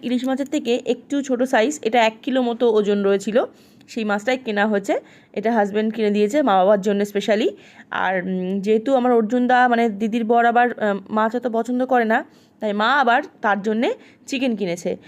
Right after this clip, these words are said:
আসলে গতকালকে তো এত রিচ খাবার দাবার খাওয়া হচ্ছে, এর জন্যে আজকে যতটা সিম্পল করা যায়, তবু খুব তো সিম্পল হয় না, ইলিশ মাছ তেলের মাছ, একটু তো রিচ হবেই। তবু হালকা করে ঝোল করতে বলেছি মাকে, আর তার সঙ্গে চিকেন। এ দেখো, চিকেন আনা হয়েছে। চিকেন আমার ভীষণ প্রিয়, সবাই খেয়েছি অল্প অল্প করে, ভাগ ভাগ করে।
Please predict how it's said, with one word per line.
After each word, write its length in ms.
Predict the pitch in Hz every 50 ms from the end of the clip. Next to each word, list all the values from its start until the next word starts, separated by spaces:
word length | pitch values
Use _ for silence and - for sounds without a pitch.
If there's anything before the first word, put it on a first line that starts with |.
| - - -
আসলে 300 | - 196 196 226 240 247
গতকালকে 560 | 240 196 185 185 214 220 233 220 220 220 254
তো 80 | 254 262
এত 160 | 202 - -
রিচ 320 | 233 214 214 202 202 202 -
খাবার 260 | - 240 226 233 220
দাবার 220 | 254 254 262 262
খাওয়া 280 | 262 254 262 269 285 311
হচ্ছে, 160 | 320 311 269
এর 120 | 202 190
জন্যে 220 | 190 220 220 240 262
আজকে 220 | 233 196 - 226
যতটা 260 | 220 214 220 240 240
সিম্পল 340 | 240 247 226 214 202 240 233
করা 220 | 233 208 208 202 196
যায়, 240 | 180 170 165 175 175 - - _ _ _ _ _
তবু 220 | - 269 277 262
খুব 220 | 226 - 214 196 202 -
তো 80 | - 240
সিম্পল 360 | 240 262 262 262 254 311 294
হয় 180 | 254 262 277
না, 100 | 277 269
ইলিশ 220 | 233 208 196 220 220
মাছ 200 | 233 233 247 240
তেলের 300 | - 220 202 214 214 208
মাছ, 220 | 208 208 214 214 - - - - - - _
একটু 280 | - 233 226 226 247 220
তো 80 | 240 240
রিচ 240 | 214 220 220 220
হবেই। 280 | - 226 220 202 240 208
তবু 180 | 233 277 277 285
হালকা 320 | 226 196 185 202 214 233
করে 160 | 214 254 233
ঝোল 200 | 214 202 226 190
করতে 240 | 185 196 190 190 190
বলেছি 300 | 185 185 180 175 175 190
মাকে, 320 | 180 170 165 165 - - - - _ - _ _ _ _
আর 80 | - 202
তার 140 | 190 202 185
সঙ্গে 240 | 190 - 240 262 285
চিকেন। 360 | - 240 196 - 165 156 165 165 - - - _ _ _
এ 100 | - -
দেখো, 220 | 202 226 233 233 233
চিকেন 260 | 233 233 202 226 220
আনা 220 | 214 202 208 214
হয়েছে। 240 | 226 226 220 220 -
চিকেন 300 | 233 247 233 214 247 254
আমার 200 | 254 240 240 262
ভীষণ 300 | 247 247 - 269 254 262
প্রিয়, 240 | 247 247 226 220 240 254 - _ _ _ _ _ _ _ _
সবাই 280 | - - 240 269 294
খেয়েছি 360 | 294 302 349 330 285 269 285
অল্প 220 | 269 240 226 220 226
অল্প 240 | 208 214 202 196 196
করে, 260 | 190 190 180 175 180
ভাগ 180 | 214 208 185
ভাগ 200 | 175 208 196 190
করে। 220 | - 185 170 175